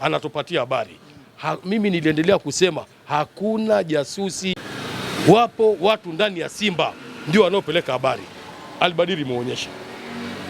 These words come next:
Albadiri hii japo watu wanaiona kama ni mchezo wa kijingajinga, na siku nilisema acha isomwe. Nilipendekeza nikasema acha isomwe.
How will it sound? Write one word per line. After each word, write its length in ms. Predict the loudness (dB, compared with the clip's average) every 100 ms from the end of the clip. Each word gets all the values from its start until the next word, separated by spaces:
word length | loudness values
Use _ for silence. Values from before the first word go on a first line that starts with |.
| -10 -10 -10 -8 -8 -8 -8 -8 -8 -6 -2 2
Albadiri 480 | 2 2 0 0 0
hii 100 | 2
japo 260 | 2 2 0
watu 140 | 0
wanaiona 380 | 0 2 2 0
kama 340 | 0 0 -2 -4 -12 -2
ni 100 | 0
mchezo 300 | 2 0 2
wa 80 | -2
kijingajinga, 760 | -4 -2 0 2 0 2 -2 -2 -18 -20 -20 -20 -20 -20 -6 -2
na 100 | 0
siku 160 | 2
nilisema 460 | 2 4 4 2 2 0
acha 220 | 0 -2
isomwe. 380 | 0 -2 -2 -4
Nilipendekeza 460 | 0 0 2 2
nikasema 320 | 0 -4 -6 -10 -6 -2
acha 220 | 0 -2
isomwe. 380 | -4 -6 -8